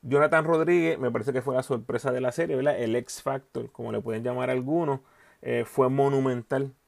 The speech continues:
para que los Capitanes pudieran dominar a los Cangrejeros. A ellos, a Walter, a John, el onu, Jonathan, le añadimos las contribuciones de Huertas, Víctor Liz Collier,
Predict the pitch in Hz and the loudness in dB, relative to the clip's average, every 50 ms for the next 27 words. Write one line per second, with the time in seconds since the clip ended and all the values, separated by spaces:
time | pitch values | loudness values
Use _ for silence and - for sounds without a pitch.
0 | _ - 117 117 110 120 113 117 113 - - 110 107 110 104 120 113 120 101 - | _ -10 -8 -8 -8 -6 -6 -6 -6 -6 -6 -6 -6 -6 -6 -8 -8 -8 -10 -6
1 | - 123 120 123 123 120 123 120 117 117 117 117 123 123 117 - - 131 123 120 | -4 -2 -2 -2 -2 -2 -4 -6 -6 -6 -6 -6 -6 -6 -8 -10 -12 -10 -8 -6
2 | 127 123 120 147 156 156 147 143 139 139 _ _ _ _ _ _ _ _ _ _ | -6 -4 -2 0 0 2 0 0 -2 -4 _ _ _ _ _ _ _ _ _ _
3 | _ _ _ _ _ _ - 117 113 117 127 139 151 165 175 170 143 139 135 135 | _ _ _ _ _ _ -2 0 0 4 4 6 6 6 4 4 4 6 6 6
4 | 131 - - - - - _ _ _ _ _ _ _ _ _ _ _ _ 123 110 | 4 2 -6 -14 -16 -18 _ _ _ _ _ _ _ _ _ _ _ _ -4 -2
5 | 113 110 113 120 123 135 135 147 135 131 127 131 135 135 135 127 123 123 131 135 | 0 4 6 6 6 6 4 0 0 0 0 0 -2 -2 -2 0 0 0 0 0
6 | 135 131 127 131 143 147 143 131 127 135 127 120 120 107 - _ - 120 123 120 | 0 0 0 0 0 0 0 -2 -4 -4 -6 -6 -6 -10 -12 _ -4 -4 -4 -4
7 | 120 120 120 117 113 117 120 131 135 139 127 - - 135 127 - - 123 117 117 | -4 -6 -6 -6 -6 -6 -4 -2 -2 -4 -4 -4 -6 -6 -6 -4 -4 -4 -2 -2
8 | 110 - - 113 117 123 120 123 127 120 120 127 139 143 143 139 135 - 131 127 | -4 -4 -6 -6 -6 -4 -2 0 0 0 2 4 4 4 2 0 0 0 0 -2
9 | 120 - - - _ _ _ _ _ _ _ - 117 123 117 107 - - 117 110 | -2 -4 -12 -20 _ _ _ _ _ _ _ -2 0 0 0 0 -2 -2 0 0
10 | 110 120 127 139 135 - - - - 165 170 165 147 131 127 123 123 127 | 0 0 0 -2 -2 -4 -4 0 4 4 6 6 4 4 2 2 0 -2